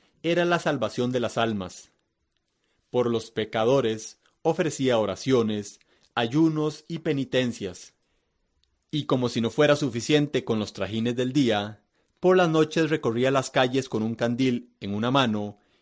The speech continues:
y una campanilla en la otra. Agitando la campanilla, entonaba en voz alta:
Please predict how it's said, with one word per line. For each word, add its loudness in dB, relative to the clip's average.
y -4
una 2
campanilla 0
en 0
la 0
otra. -2
Agitando 2
la 2
campanilla, 0
entonaba 0
en -6
voz -6
alta: -2